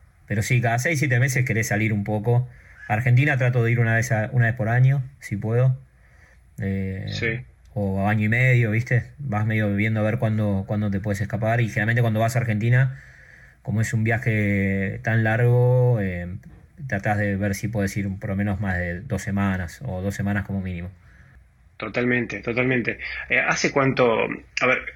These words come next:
Speaker 2: te voy a hacer la pregunta que le hago a todo el mundo, ¿no? ¿Por qué decidiste vivir en Hawái que es un lugar tan, eh, es tan raro como elección. Es un sueño, seguramente, porque vivir ahí no le pasa a todo el mundo, viven pocas personas,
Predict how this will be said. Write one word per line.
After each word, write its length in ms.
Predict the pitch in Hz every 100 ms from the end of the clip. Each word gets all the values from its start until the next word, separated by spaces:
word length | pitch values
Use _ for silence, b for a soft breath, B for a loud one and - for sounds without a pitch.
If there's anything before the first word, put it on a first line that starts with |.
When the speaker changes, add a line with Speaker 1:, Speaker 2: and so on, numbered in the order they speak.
| -
Speaker 2:
te 80 | -
voy 60 | 127
a 40 |
hacer 140 | 147
la 100 | 139
pregunta 320 | 123 113 127 120
que 60 |
le 80 | 113
hago 100 | 113
a 40 |
todo 120 | 107 110
el 60 |
mundo, 260 | 113 110 101
¿no? 180 | 113 - b b b b -
¿Por 280 | - 120 -
qué 360 | - 160 160 -
decidiste 560 | 123 107 113 117 - 120
vivir 440 | 110 110 120 120
en 160 | 117 104
Hawái 800 | - 107 104 113 120 139 - - - _ - - -
que 120 | 143
es 80 | 147
un 240 | 147 123
lugar 260 | 120 135 127
tan, 300 | 135 139 135
eh, 520 | 120 117 113 107 104 -
es 160 | - 151
tan 200 | 160 147
raro 340 | 139 127 107
como 220 | 95 107 104
elección. 500 | 107 113 123 98 - _ - - b b b
Es 100 | 147
un 100 | 147
sueño, 400 | - 147 120 98
seguramente, 800 | 101 120 139 127 135 139 165 - - _ _ - _
porque 220 | 113 110
vivir 220 | 117 135 123
ahí 240 | 120 135
no 100 | 135
le 80 | 120
pasa 260 | 123 120 117
a 40 |
todo 120 | 123
el 80 | 113
mundo, 280 | 120 139 143
viven 240 | 120 110
pocas 300 | 127 120 104
personas, 520 | 98 95 - 117 143